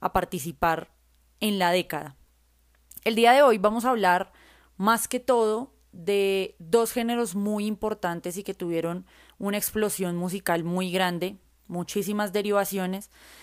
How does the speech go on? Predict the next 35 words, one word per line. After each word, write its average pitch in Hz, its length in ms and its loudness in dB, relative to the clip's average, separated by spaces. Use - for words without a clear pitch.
que 220 140 2
fueron 214 400 2
el 220 180 0
soul, 247 580 2
por 185 160 0
un 196 140 -2
lado, 220 400 4
y 220 100 0
el 208 160 0
pop, 208 300 0
por 214 160 0
otro 220 240 0
lado, 202 380 4
pero 202 500 0
vamos 202 340 0
a 240 40 -2
enfocarnos 196 680 -2
por 175 160 0
el 170 140 -2
lado 190 180 6
del 240 160 2
pop 220 280 0
en 208 160 -4
todas 220 280 4
las 240 180 0
cantantes 202 560 -2
femeninas 214 920 -2
y 196 140 -4
en 196 220 -2
toda 190 640 4
la 208 180 0
participación 196 880 -2
de 202 80 2
las 214 160 2
mujeres 185 540 -2